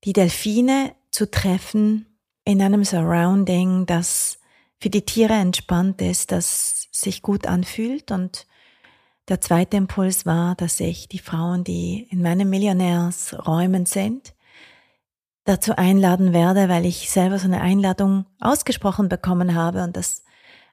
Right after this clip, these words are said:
ein Wahnsinnsgeschenk für mich war. Und dort, kurz bevor wir auf diese Reise gingen, hat dann meine letzte Podcast-Folge aufgehört und seitdem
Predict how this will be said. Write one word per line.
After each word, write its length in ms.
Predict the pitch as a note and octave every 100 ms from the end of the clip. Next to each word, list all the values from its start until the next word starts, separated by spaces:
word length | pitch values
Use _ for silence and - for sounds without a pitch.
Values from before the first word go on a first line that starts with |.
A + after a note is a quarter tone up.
| _
ein 160 | A3+ G#3+
Wahnsinnsgeschenk 760 | F#3+ F3 F#3+ - - - E3+
für 140 | - F#3
mich 260 | F#3 -
war. 240 | G3 F#3+ G3 _ _ _ _ _ _ _ _ _ _ _ _ _ _ - - - _ _ _ _ -
Und 560 | G#3+ G#3 G#3+ G#3 - - _ _ _ _ _ _ _ _ _ _ _ _ -
dort, 640 | A3 A3+ B3+ - - - _ _ _ _ _
kurz 320 | - C4+ C#4 -
bevor 260 | G#3+ G#3
wir 100 | G#3
auf 80 | G3
diese 260 | G#3 G#3 E3+
Reise 300 | D#3+ F3+ G#3+
gingen, 440 | G3+ G3 G3 G3+
hat 260 | F#3+ G3+ F#3+
dann 220 | F3+ F3+
meine 180 | F3 F3
letzte 320 | E3+ - G3+
Podcast-Folge 840 | - F#3 - G#3 - G3 G3 G3
aufgehört 680 | G3+ G3+ - G#3 A3 C4 -
und 180 | F#3+ F#3
seitdem 720 | F3+ F3+ F#3+ F3 F#3 A3